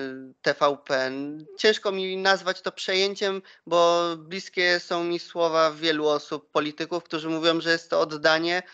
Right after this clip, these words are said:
mediów publicznych obywatelom. Na to, na te media składamy się wszyscy w podatkach,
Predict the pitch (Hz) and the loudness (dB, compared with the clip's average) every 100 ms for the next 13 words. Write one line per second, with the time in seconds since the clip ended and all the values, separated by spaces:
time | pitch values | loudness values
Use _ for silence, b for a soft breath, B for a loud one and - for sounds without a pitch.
0 | B B 147 156 160 170 170 180 - _ | B B -4 -2 -2 -4 -4 -6 -12 _
1 | _ - 156 147 156 - 156 151 - _ | _ -16 -12 -10 -10 -6 -6 -6 -12 _
2 | - 147 151 147 147 127 120 123 _ _ | -6 -4 0 0 0 -4 -6 -12 _ _
3 | _ _ 151 160 196 175 170 190 202 180 | _ _ 2 2 2 0 0 -2 -2 -2
4 | 165 175 - 160 156 160 165 165 - 156 | -2 -4 -4 -4 -4 -4 -8 -10 -8 -8
5 | - - 123 - 160 170 170 - 175 - | -8 -14 -8 -4 2 2 2 -2 -2 -4